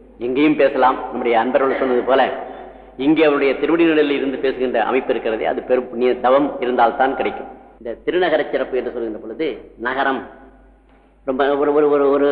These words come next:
மாதம் நமக்கு இடைவெளி விட்டு நாட்டு சிறப்பு ப-, சொன்னோம்.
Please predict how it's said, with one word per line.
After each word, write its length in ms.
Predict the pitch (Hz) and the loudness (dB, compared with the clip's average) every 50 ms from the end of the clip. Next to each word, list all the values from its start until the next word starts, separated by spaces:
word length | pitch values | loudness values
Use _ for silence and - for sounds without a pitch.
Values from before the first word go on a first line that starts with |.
| 139 127 | 2 2
மாதம் 300 | 127 147 160 170 175 165 | 2 2 2 2 0 -2
நமக்கு 220 | 156 147 131 139 | -4 -4 -4 -4
இடைவெளி 260 | 135 160 165 156 151 139 | -2 -2 -2 -2 -2 -2
விட்டு 280 | 135 - - 175 156 123 123 131 156 - - - | -4 -6 -4 -4 -2 -2 -2 -4 -8 -10 -14 -14
நாட்டு 600 | 113 123 127 131 151 165 180 190 190 - - - 165 | -10 -6 -2 0 0 2 2 0 0 -4 -8 -12 -10
சிறப்பு 280 | 151 170 151 151 147 143 | -8 -8 -8 -8 -8 -10
ப-, 160 | - 135 120 - | -10 -10 -10 -10
சொன்னோம். 280 | - - 127 123 120 | -12 -14 -16 -16 -16